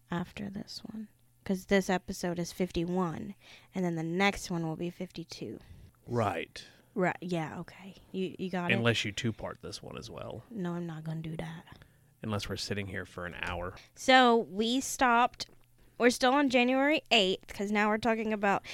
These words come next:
Speaker 1: January eighth to the ninth, and we stopped where Kathy and George were trying to bless the house themselves, and
Speaker 2: They heard a bunch of noises,
Speaker 1: <clears throat> they heard a bunch of
Speaker 2: and
Speaker 1: noises, and Kathy started saying the prayer,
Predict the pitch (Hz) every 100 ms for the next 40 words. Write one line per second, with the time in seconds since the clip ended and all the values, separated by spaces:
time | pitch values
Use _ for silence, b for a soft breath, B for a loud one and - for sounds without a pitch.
0 | B B - 220 226 233 233 165 214 202
1 | - 208 240 226 196 180 - - 196 202
2 | 208 - 220 226 233 233 214 202 196 202
3 | B B - 196 254 277 247 254 226 226
4 | 202 - 196 185 202 220 233 - 233 226
5 | 214 190 190 190 - 247 226 214 - 254
6 | 269 - 214 185 165 175 233 285 - -
7 | b b b b b b - 190 202 196
8 | 196 202 - 104 120 107 107 104 95 110
9 | 113 139 127 110 110 104 110 113 131 226
10 | 214 214 220 240 240 233 226 226 220 B
11 | B B - 196 202 202 240 - 214 214
12 | - 220 202 196 202 208 208 226 202 180
13 | 175 185